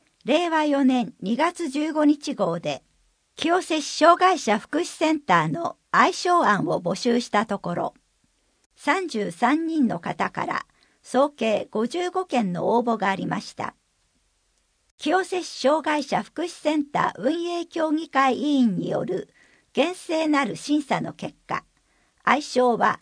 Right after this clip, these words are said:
大空に決定しました。考案者は、空は誰にでも平等と考え、大空という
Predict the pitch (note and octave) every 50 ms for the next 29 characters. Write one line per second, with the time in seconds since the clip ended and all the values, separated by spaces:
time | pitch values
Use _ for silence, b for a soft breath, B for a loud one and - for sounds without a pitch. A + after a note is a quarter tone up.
0 | _ _ - - - D4 F#4+ F#4 - F4+ F4+ E4+ C4 G3+ E3 D#3+ - - - -
1 | G3+ E3+ - _ - A#3+ C4+ B3+ A#3+ - A3+ G#3 G#3 A3+ A3+ - - - - -
2 | - _ _ _ _ _ _ _ _ _ _ _ _ _ _ _ _ _ _ _
3 | _ _ _ _ _ _ _ - D4+ E4 F4 F4+ F4 F4 D#4+ D#4 D4 - - E3
4 | D#3+ - - - - _ _ _ _ _ _ _ _ - - D#4 D#4+ D#4+ C#4+ B3
5 | - - - - C#4+ F4+ G4+ F#4 D#4+ C4+ A#3+ G#3 F#3+ F#3 F3+ E3 - - A3+ B3
6 | C4+ C#4 - - A#3 G#3 - - _ _ - - B3 B3+ - A#3+ A#3 A3+ G#3+ G#3
7 | G#3 G3+ - - - _ _ _ _ - - C#4 F#4 F#4+ F4+ E4+ E4 D#4 B3+ A3
8 | - F#3 E3 F3 D#4+ F#4 F#4 - -